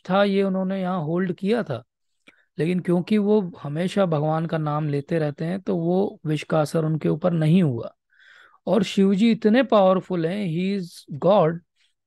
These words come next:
तो ऐसा तो हो नहीं सकता कि विष उनकी सृष्टि की रचना थी, उनके गले को नीला कर देती। तो बोले, ये तो एक लीला का हिस्सा है कि उनको ऐसा चाहिए था।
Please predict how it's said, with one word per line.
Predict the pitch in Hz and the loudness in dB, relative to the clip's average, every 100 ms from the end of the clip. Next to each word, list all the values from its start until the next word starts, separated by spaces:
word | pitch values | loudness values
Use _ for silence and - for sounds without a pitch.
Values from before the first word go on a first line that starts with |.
| - | -4
तो | 196 180 | 2 2
ऐसा | 160 202 | 2 0
तो | 196 196 | 0 0
हो | 180 | 2
नहीं | 220 226 | 0 -2
सकता | 220 - 220 | -4 -6 -6
कि | 196 208 | -4 -4
विष | 170 190 - 226 - | 0 0 -2 -14 -10
उनकी | 190 170 165 202 | -6 -4 0 0
सृष्टि | 202 180 - 190 | 0 -2 -2 -4
की | 170 202 | -2 0
रचना | 180 - 170 170 | 0 0 -2 -2
थी, | - 151 180 - _ _ - | -2 -2 -2 -6 _ _ -6
उनके | 170 170 190 185 147 143 - | -2 -2 0 -2 -2 -8 -10
गले | 165 151 170 | -4 -2 -2
को | - 180 | -2 -2
नीला | 143 139 151 | 0 0 -2
कर | 151 | -4
देती। | 147 156 - - _ _ _ _ | -6 -8 -10 -20 _ _ _ _
तो | 170 | -2
बोले, | 160 175 | 2 4
ये | 185 190 | 4 4
तो | 190 | 2
एक | 190 | 0
लीला | 147 156 165 180 | 0 0 2 0
का | - 160 | 0 -4
हिस्सा | 139 - 208 202 | -4 -4 2 4
है | 202 208 - _ _ _ - | 4 0 -4 _ _ _ -8
कि | 151 | -6
उनको | 151 147 156 | -4 -4 -2
ऐसा | 143 139 151 135 _ _ | -2 -2 -6 -6 _ _
चाहिए | - 123 131 165 | -2 0 2 2
था। | 165 170 | 0 -2